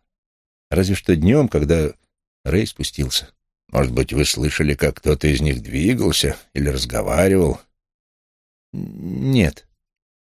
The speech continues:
Это и к мистеру Феррису относится, который прямо над вами живёт? Да. Должно быть, он встал и ушёл ещё до того, как я проснулась.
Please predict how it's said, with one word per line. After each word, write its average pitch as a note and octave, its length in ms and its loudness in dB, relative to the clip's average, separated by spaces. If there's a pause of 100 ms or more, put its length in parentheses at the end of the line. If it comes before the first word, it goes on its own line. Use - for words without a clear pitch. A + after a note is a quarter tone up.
(160)
Это - 300 2
и G#2 60 6
к - 80 -6
мистеру C#3+ 440 2
Феррису - 500 2
относится, - 640 -2 (520)
который D2 300 0
прямо E2+ 340 2
над G2 220 2
вами A1 300 0
живёт? - 480 -8 (1400)
Да. B2 400 0 (580)
Должно D#2 300 0
быть, G2+ 140 0
он G2 100 4
встал A#2 340 4
и F#2+ 40 4
ушёл A#2 280 2
ещё G2 200 0
до F#2+ 120 2
того, G2+ 220 0
как - 160 -6
я G#2 100 4
проснулась. F#2 600 0